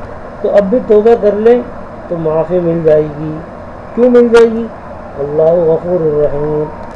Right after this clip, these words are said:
क्योंकि अल्लाह माफ़ करने वाला है और अल्लाह रहम करने वाला है,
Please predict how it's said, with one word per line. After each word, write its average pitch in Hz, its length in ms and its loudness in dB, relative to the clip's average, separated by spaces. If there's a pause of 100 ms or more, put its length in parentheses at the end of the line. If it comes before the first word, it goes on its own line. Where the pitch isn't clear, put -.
(180)
क्योंकि 185 200 -2
अल्लाह 190 280 4
माफ़ 165 400 -2
करने 160 300 -2
वाला 147 260 0
है 151 160 0
और 147 60 0
अल्लाह 151 240 -2
रहम 151 340 -4
करने 147 300 -6
वाला 143 300 -2
है, 143 180 -6